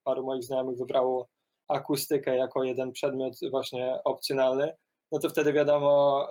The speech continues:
e, jest jednak trochę tej, e, fizyki, matematyki, e, no, z-, zawiera się w tym przedmiocie.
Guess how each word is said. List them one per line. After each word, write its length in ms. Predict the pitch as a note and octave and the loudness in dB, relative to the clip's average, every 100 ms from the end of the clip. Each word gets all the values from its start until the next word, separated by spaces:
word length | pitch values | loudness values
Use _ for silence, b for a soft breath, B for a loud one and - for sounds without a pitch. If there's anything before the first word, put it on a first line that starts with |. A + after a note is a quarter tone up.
| D3 | 0
e, 280 | C#3+ C#3 C#3 | 0 0 0
jest 220 | C#3 C3+ | -2 -2
jednak 300 | C3 B2 - | -6 -6 -10
trochę 220 | B2 B2 | -8 -6
tej, 360 | B2 B2 B2 - | -6 -6 -6 -6
e, 300 | C3 C3 B2+ A#2+ | -4 -4 -6 -10
fizyki, 360 | B2+ C3+ C3+ B2+ | -6 -6 -4 -6
matematyki, 800 | B2 B2 A#2+ B2+ A#2+ B2 A#2+ A#2+ _ _ _ _ _ _ _ _ - | -6 -8 -8 -10 -8 -6 -6 -8 _ _ _ _ _ _ _ _ -10
e, 320 | B2+ B2 A#2+ A#2+ A#2 A#2 A#2 _ _ _ - | -6 -4 -2 -4 -4 -8 -16 _ _ _ -10
no, 340 | C3+ B2+ C3 - | -4 -2 -2 -4
z-, 280 | C3+ D3 D3+ | -2 0 0
zawiera 300 | C3+ C3 A#2+ | 0 0 -2
się 140 | A#2 A#2 | -4 -8
w 60 | |
tym 100 | A#2+ | -10
przedmiocie. 520 | A2+ A#2 A#2 A2 - | -12 -10 -12 -12 -16